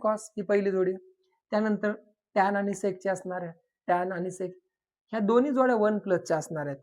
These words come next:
आता ह्या वन प्लस काय भानगडे हे तुम्हाला मी इथं सांगेन, टॅन आणि सेक आणि कॉट आणि कोसेक. बघा कॉट आणि कोसेक, सीसी, कोको,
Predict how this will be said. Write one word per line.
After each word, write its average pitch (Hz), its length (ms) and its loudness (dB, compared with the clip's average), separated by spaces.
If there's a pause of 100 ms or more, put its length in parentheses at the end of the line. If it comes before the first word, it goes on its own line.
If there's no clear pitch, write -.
आता 165 180 -10
ह्या 165 140 -2
वन 196 220 2
प्लस 214 260 -2
काय 196 180 -2
भानगडे 185 360 2
हे - 580 -10
तुम्हाला 180 240 0
मी 175 120 0
इथं 220 260 -4 (320)
सांगेन, 139 340 -8 (340)
टॅन 185 200 2
आणि 190 180 -2
सेक 254 320 -4 (200)
आणि 170 160 -6
कॉट 160 320 -2
आणि 175 160 -10
कोसेक. - 320 -16
बघा 170 240 -2 (760)
कॉट 208 300 6 (360)
आणि 185 180 0
कोसेक, 185 440 -2
सीसी, 170 400 -6 (460)
कोको, 185 280 0